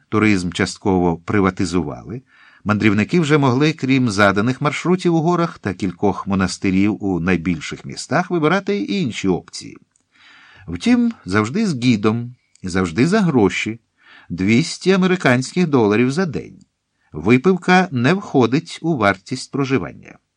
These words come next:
Інакше вони б не знали, куди здихатися натовпів фінів, що напихалися б в Бутан за шаровим бухлом, зробив висновок Х'ялмар. Да,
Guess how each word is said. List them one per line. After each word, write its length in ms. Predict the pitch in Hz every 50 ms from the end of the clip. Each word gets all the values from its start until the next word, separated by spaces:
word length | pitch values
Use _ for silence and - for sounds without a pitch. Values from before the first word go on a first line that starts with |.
| _ _ _ _ _ _ - _ _ _ _ _ _ _ _ _ _ _ _ _ _ _ -
Інакше 680 | 95 95 87 92 107 123 127 - - - - - 110
вони 320 | 101 92 95 92 92 98 95
б 80 | 82
не 160 | 85 95 98 90
знали, 440 | 82 - 92 98 101 107 107 110
куди 340 | 98 - 101 95 90 113 110
здихатися 800 | 92 85 92 123 170 175 - 160 156 - 143 - - - 143 131 - - - - -
натовпів 640 | 104 110 127 139 135 131 151 143 131 - 156 156 143
фінів, 580 | - - - - 202 185 127 90 78 123 - -
що 380 | - - - - 90 85 82 82 - _ _ _ -
напихалися 760 | 95 95 92 - 95 - - 110 107 101 101 92 - - 101
б 100 | 90 78
в 40 | 78
Бутан 640 | 78 80 95 95 - - 107 107 110 113 110 104
за 180 | 90 82 92 95
шаровим 500 | - - 98 95 101 101 110 113 98 92
бухлом, 540 | 101 147 - - 170 170 151 107 87 78 - _ _ _ _ -
зробив 420 | 76 87 101 110 110 113 110 98
висновок 500 | 92 110 110 92 - 107 104 98 107 107
Х'ялмар. 560 | - - 127 120 87 - 55 57 57 - - _ _ _ _ _ _ _ _ - - - - - - - - _ _ _ _ _ _ _ -
Да, 680 | 156 185 214 214 220 214 202 196 202 208 214 220 208